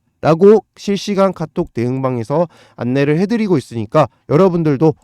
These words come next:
어, 실시간 카톡 대응방 참여를 하셔가지고 사마전기로, 어, 꼭 큰 수익 만들어 보셨으면 좋겠습니다. 아시겠죠? 자, 다음으로, 어, 실시간 단타 카톡방 좀 안내를 해드릴게요.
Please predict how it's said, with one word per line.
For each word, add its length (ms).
어, 300
실시간 440
카톡 340
대응방 380
참여를 440
하셔가지고 640
사마전기로, 840
어, 220
꼭 240
큰 200
수익 380
만들어 400
보셨으면 600
좋겠습니다. 520
아시겠죠? 600
자, 80
다음으로, 680
어, 380
실시간 520
단타 440
카톡방 600
좀 160
안내를 500
해드릴게요. 640